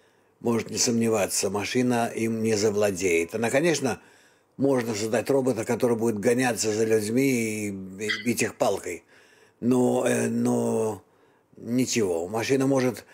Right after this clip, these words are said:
обдуривать человека в этих сам-, самых, э, ну, банкоматах, я не знаю, где там еще.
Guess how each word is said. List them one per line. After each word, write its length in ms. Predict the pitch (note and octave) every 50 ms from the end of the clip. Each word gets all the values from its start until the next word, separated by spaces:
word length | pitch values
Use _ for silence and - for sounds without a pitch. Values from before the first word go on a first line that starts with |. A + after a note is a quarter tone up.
| - - -
обдуривать 680 | - B2 A#2+ B2 B2+ C#3+ D3+ D3 C#3 C#3 C3+ C3 - -
человека 680 | - C3 C3 B2+ B2+ C3 B2+ A#2+ - B2+ B2 A2 - - - - _ _ _ _
в 100 | - G2
этих 340 | B2 B2 - B2+ A2+ G2 -
сам-, 460 | - - B2+ A#2+ A#2+ B2+ B2 A#2+ A#2 A2
самых, 460 | - - B2+ A#2+ A#2+ A#2 G#2 - B2
э, 360 | B2 A#2 A#2 A#2 A2+ A2+ G#2 - - - - - - _ _ -
ну, 420 | - C#3+ C#3 C3+ C3 B2 A#2+ A2+
банкоматах, 600 | G#2 A#2 B2 A#2 G#2 B2+ C3+ D3+ D3+ C#3 C3 A2
я 80 | A2 G#2+
не 80 | G2+ G#2
знаю, 300 | G#2 A2 A#2+ G#2+ G#2 G#2
где 140 | G#2 G#2+ G#2
там 180 | - G2+ F#2+ G2
еще. 380 | E2 - - - F#2+ D#2+ -